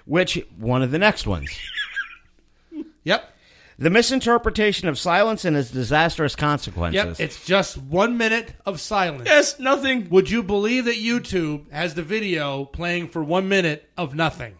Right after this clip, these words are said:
Speaker 1: Yeah.
Speaker 3: Seriously?
Speaker 2: Yeah.
Speaker 1: Yep. Yeah.
Speaker 3: <laughs> Oh, my.
Speaker 2: Yeah.
Speaker 1: W-, one minute, four seconds to be exact.
Speaker 2: Yeah. It's just, and it's like, it's like, well, okay.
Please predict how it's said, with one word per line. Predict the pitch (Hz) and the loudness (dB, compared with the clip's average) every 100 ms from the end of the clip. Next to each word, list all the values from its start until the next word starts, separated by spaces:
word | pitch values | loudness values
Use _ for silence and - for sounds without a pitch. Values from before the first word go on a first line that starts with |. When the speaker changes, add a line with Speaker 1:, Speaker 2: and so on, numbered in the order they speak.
| _ | _
Speaker 1:
Yeah. | 170 208 - _ _ _ _ _ _ _ _ - | 2 2 0 _ _ _ _ _ _ _ _ -10
Speaker 3:
Seriously? | - 165 170 190 190 170 | -4 0 0 -2 -4 -4
Speaker 2:
Yeah. | 196 262 240 - _ _ - - - | 4 4 4 -2 _ _ -20 -14 2
Speaker 1:
Yep. | |
Yeah. | 147 117 | 4 4
Speaker 3:
<laughs> | - - - - - _ _ - - - _ _ _ _ - | -2 -20 -20 -20 -20 _ _ -10 -10 -10 _ _ _ _ -2
Oh, | 165 | -2
my. | 135 127 131 113 92 - 95 | 0 0 0 -2 -4 -10 -14
Speaker 2:
Yeah. | 113 90 143 175 | -14 -2 2 2
Speaker 1:
W-, | 190 156 | 2 8
one | 196 262 | 8 10
minute, | 269 220 160 | 6 6 2
four | 208 208 | 6 6
seconds | - 208 208 151 - | 6 2 4 0 0
to | 113 | 0
be | 104 | 0
exact. | 98 113 110 196 | 0 0 -2 -2
Speaker 2:
Yeah. | 170 120 - _ - | -4 -4 -10 _ -10
It's | 170 143 | -10 -8
just, | 160 - - | -10 -12 -10
and | 156 | -6
it's | 147 123 | -6 -8
like, | 139 _ - | -12 _ -12
it's | 170 135 | -8 -6
like, | 143 139 - | -8 -10 -4
well, | 165 269 277 - - _ - | 0 0 -2 -12 -20 _ -10
okay. | 180 190 | -8 -6